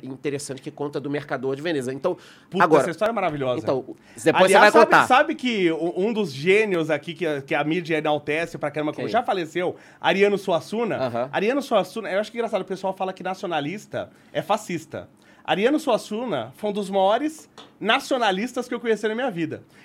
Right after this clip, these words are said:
Speaker 2: Ele se orgulhava de nunca ter pisado fora do Brasil.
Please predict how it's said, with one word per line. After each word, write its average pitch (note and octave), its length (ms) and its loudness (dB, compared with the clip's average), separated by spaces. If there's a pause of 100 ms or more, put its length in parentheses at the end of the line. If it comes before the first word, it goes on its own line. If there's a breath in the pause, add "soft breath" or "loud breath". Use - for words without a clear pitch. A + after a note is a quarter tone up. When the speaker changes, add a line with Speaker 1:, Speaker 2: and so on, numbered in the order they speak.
Speaker 2:
Ele F3 160 0
se G#3 140 2
orgulhava G#3+ 680 2
de D3+ 140 -6
nunca B3 180 -4
ter A3 120 -10
pisado G3 340 -4
fora G#3 200 -2
do G#3 60 -8
Brasil. E3+ 400 -4